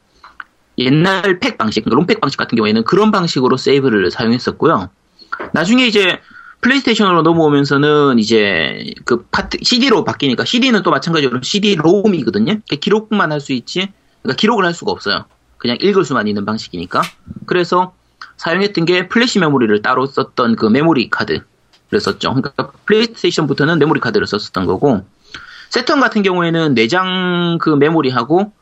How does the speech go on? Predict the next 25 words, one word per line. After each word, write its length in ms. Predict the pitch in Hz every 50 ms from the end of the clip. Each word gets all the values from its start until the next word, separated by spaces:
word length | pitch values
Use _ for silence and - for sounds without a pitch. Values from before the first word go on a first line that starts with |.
| _ _ _ _ -
이제 360 | 110 107 123 113 107 101 92 90
확장 320 | 131 180 - - 214 202 202
카트리지라고 680 | - 143 - - 127 127 117 - 117 92 90 101 101
해서 460 | 92 87 - 85 78 73 65 60 55 -
세이브를 360 | - - 143 156 151 147 120 117
시키는 320 | - - - 107 95 95
따로 480 | 101 117 127 135 131 127 127 120 113 113
쓰는 220 | - - 123 123
걸 120 | 107 90 -
사용했었고요. 600 | 104 104 101 104 104 - - - - - - - - _ _ _ _ _ _ _ _
지금은 720 | - - - - _ _ - 226 254 294 294 269 247 196
이제 180 | 156 147 151 131
여러 100 | 127 151
가지 140 | 185 156
다양한 240 | 143 185 180 156 135
방법으로 260 | 120 117 110 92 98
세이브를 380 | 104 - 127 139 135 123 110 101
다 80 | 110 110
하고, 320 | 110 107 101 101 95 - - _ _ _ _ _ - - - - _
클라우드 360 | - - 190 190 202 202 175
방식으로 340 | 147 131 135 - 123 113 110 107
세이브를 380 | - 117 127 123 120 120 113
하기도 240 | 110 110 110 110 110
하고, 320 | 107 113 104 107 - -
그러니까 600 | - 123 117 113 104 95 - 135 139 113 98 95